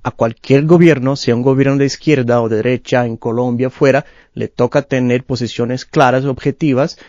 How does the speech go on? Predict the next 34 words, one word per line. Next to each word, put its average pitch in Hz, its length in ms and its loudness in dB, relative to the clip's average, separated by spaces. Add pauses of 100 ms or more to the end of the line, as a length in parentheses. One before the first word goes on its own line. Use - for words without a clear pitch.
(180)
de 123 120 -2
lo 120 120 2
contrario 127 720 0
se 143 120 -4
va 123 100 0
a 117 60 -4
producir 135 500 -2
incertidumbres 131 920 -2 (220)
en 117 140 -4
el 110 100 -4
sector 127 360 -2
privado. 135 480 0
Eh, 131 120 -8
y 131 180 -2
esos 156 260 2
datos 147 380 0
que, 120 300 -4
que 117 460 -6
mencionamos 123 640 -2
ahí 147 220 4
a-, 143 100 2
al 127 160 -4
comienzo, 147 500 -2 (500)
eh, 120 180 -4
de 131 80 0
la 139 80 2
incertu-, 135 420 -2
respecto 131 420 -2
a 143 40 2
la 147 60 0
incertidumbre 143 840 -2
del 135 180 -4
sector 127 340 -6
privado, 143 460 -2